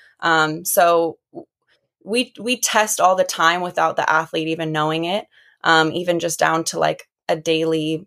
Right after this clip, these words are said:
readiness and, or a C M J or, or something that they don't realize is necessarily a test, but we're gonna use it kinda, one, to see where they're at maybe on a readiness scale, and that's gonna manipulate our programming.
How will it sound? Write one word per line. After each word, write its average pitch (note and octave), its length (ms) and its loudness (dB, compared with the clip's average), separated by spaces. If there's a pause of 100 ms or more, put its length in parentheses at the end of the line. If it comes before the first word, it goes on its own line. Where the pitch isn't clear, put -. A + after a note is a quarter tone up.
readiness D#3+ 880 0
and, D#3 460 -2 (180)
or D#3+ 140 0
a D#3 80 -4
C F3 240 -4
M E3 160 -4
J E3 300 2
or, D#3 180 0
or E3+ 100 -6
something A3 500 -2
that E3 200 2
they G3 100 0
don't G3 240 0
realize F3 460 2
is E3 120 -8
necessarily D#3+ 680 -4
a - 100 -6
test, E3+ 580 -4 (300)
but E3 260 4
we're F#3 220 4
gonna F3+ 160 -2
use E3+ 320 -4
it E3 180 2
kinda, E3 340 -4
one, F3 280 -2
to E3 140 -10
see E3 240 -6
where D#3 240 0
they're D#3+ 120 2
at D#3 140 2
maybe D#3+ 220 -4
on D#3 100 0
a D#3 60 -2
readiness D#3 420 0
scale, D#3+ 300 2
and D#3+ 260 -4
that's F3+ 240 2
gonna D#3+ 160 -2
manipulate D3+ 540 -4
our C#3 100 -4
programming. D3+ 640 -2